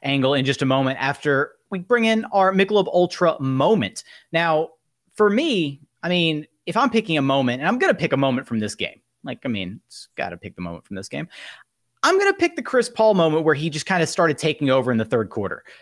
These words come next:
because he started sinking multiple buckets in a row. And I think that was just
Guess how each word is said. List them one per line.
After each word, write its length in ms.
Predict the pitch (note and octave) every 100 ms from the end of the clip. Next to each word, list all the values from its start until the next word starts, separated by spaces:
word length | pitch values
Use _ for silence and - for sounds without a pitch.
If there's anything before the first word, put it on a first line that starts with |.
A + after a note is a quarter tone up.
| -
because 420 | D3 D3+ C3+ A2+
he 160 | D3 C3+
started 300 | F3 D#3+ -
sinking 340 | D#3 C#3 B2+
multiple 380 | C#3+ D#3 - C#3
buckets 540 | C3+ C3 B2+ A#2 - D3+
in 120 | D3+
a 60 |
row. 440 | B2+ B2 A2+ G#2+ G2 - _ -
And 80 | C3+
I 60 |
think 160 | C3+ C#3+
that 180 | C#3+ C#3+
was 100 | A#2+
just 440 | C3+ B2 - -